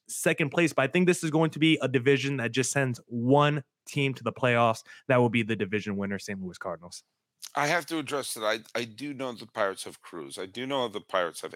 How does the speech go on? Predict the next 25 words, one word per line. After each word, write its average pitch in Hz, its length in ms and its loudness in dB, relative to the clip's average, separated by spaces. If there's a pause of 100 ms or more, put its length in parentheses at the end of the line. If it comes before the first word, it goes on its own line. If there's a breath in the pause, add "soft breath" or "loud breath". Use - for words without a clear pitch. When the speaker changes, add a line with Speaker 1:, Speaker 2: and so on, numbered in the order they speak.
Speaker 2:
A, 71 160 -6 (380 loud breath)
Hayes, 95 480 -2
Speaker 1:
Mm-hmm. 110 80 -8
Speaker 2:
and 90 80 -10
it 90 100 -12
sounds 117 300 -2
like 117 120 -6
they're 104 140 -8
trying 98 280 -4
to 87 60 -2
extend 87 540 -6
Reynolds 82 380 -6
instead 80 260 -8
of 71 80 -12
trade 80 240 -6
him 73 160 -12
off. - 220 -8 (360 loud breath)
So - 140 -2
I 139 40 4
Speaker 1:
Mm-hmm. - 20 2
Speaker 2:
understand 143 520 2
there 113 180 2 (100)
are 110 340 4 (320)
potential 104 460 -4
players 87 500 -2